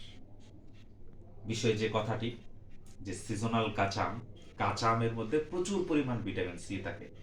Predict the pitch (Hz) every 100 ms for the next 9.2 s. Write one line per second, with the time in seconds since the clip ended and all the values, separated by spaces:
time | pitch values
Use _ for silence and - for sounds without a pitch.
0 | - - - - 90 92 104 104 135 131
1 | 107 101 107 101 98 - 110 104 - 98
2 | 95 95 95 95 104 110 107 - 120 131
3 | - - - - - - - - - -
4 | - - - - - - - - 107 98
5 | - 113 113 - 127 123 117 123 113 120
6 | 113 113 113 113 120 117 113 123 175 -
7 | - - - - - - - - - -
8 | - - - - - - - - - -
9 | 92